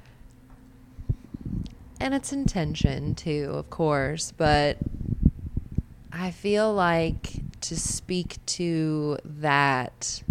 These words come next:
specifically, it's not about them anymore as them, as them as, like, an individual entity. Like, once they're gone, like, it's not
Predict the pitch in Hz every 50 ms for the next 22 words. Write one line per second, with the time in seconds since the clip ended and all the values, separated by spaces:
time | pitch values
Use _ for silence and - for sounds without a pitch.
0 | - - - - - - - - 175 165 - - - - 165 160 160 - 156 147
1 | 143 - - 147 143 139 135 135 131 131 123 120 131 143 160 160 - - - -
2 | - - - - - - - - - - - - - - - - - - - -
3 | - - - - - - - - - - - - - - - - - 170 170 165
4 | - - 202 180 165 165 175 202 214 208 165 160 156 175 220 233 - 160 147 110
5 | 123 - - - - - 57 - - - - 58 - - - - 50 50 50 -
6 | - 190 185 - - - - - - - - - - - - - - - - -
7 | - - - 170 156 151 151 - - 160 165 160 151 151 147 143 139 139 156 -
8 | - - - - - 156 156 151 151 147 151 165 156 165 165 143 151 147 147 143
9 | 143 131 120 113 - 143 165 156 151 156 147 151 143 - 135 123 - - 135 123
10 | 139 - 151 139 - - - - - - - - - - 135 135 139 - - -
11 | - 175 190 214 247 - - - 247 240 208 175 - 156 147 147 156 170 190 202
12 | 202 208 208 214 208 190 175 165 160 156 156 - - - - - - - 170 -
13 | - - 190 185 185 185 185 185 185 185